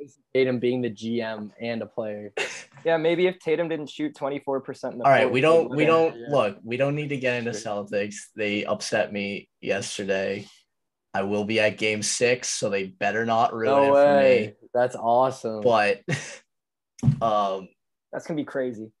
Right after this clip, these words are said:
Speaker 1: That
Speaker 2: it's
Speaker 1: is.
Speaker 2: gonna be probably the loudest stadium I've ever been to, and I've been to multiple A F C Championship games at home.
Speaker 1: Wow.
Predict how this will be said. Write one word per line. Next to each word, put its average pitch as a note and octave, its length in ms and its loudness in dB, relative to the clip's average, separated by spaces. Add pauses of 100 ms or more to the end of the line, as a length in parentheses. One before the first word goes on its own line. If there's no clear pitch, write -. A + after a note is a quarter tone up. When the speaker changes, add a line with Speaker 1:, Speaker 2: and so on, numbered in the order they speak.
(320)
Speaker 1:
That A2 100 -8
Speaker 2:
it's G#2 160 -4
Speaker 1:
is. G#2+ 80 -2
Speaker 2:
gonna C3 200 4
be A2+ 500 -2
probably G#2+ 320 0
the G2+ 120 -2
loudest G2 600 -4
stadium F#2+ 340 -6
I've F#2 160 -2
ever F#2+ 200 -8
been F#2 280 -6
to, A#2 200 -4
and G2 100 -2
I've G2 160 -4
been G2 220 -6
to A2 180 -10
multiple G2+ 960 -4
A G2 140 0
F G2 100 -6
C F#2+ 180 -10
Championship - 640 -12
games - 240 -16
at - 120 -16
home. B1 220 -16
Speaker 1:
Wow. G#2 800 -4